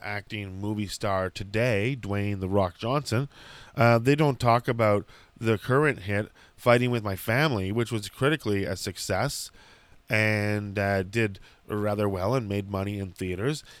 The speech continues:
He doesn't talk about this at all. Instead, he takes shots at, uh, W W E's failure movies,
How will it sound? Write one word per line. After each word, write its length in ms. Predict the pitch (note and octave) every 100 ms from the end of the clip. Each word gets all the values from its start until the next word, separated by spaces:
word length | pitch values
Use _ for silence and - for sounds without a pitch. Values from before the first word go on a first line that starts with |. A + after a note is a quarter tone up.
| -
He 80 |
doesn't 200 | G3 E3+
talk 200 | C3 A#2
about 160 | G#2+ A2
this 220 | G#2+ G2
at 60 | G2+
all. 400 | C#3+ A2+ G#2+ B2+ - _ -
Instead, 360 | B2 - C#3+ C3+
he 80 | B2+
takes 280 | B2 A#2+
shots 520 | - - G#2 G2+ G2 F#2+
at, 300 | G2 F#2 -
uh, 320 | F#2+ F#2 F#2
W 360 | G2 F#2+ F#2
W 120 | F2+ F2+
E's 220 | F2+ -
failure 420 | D#3 D#3+ D#3 B2
movies, 540 | G#2+ G2 F#2+ F#2+ F#2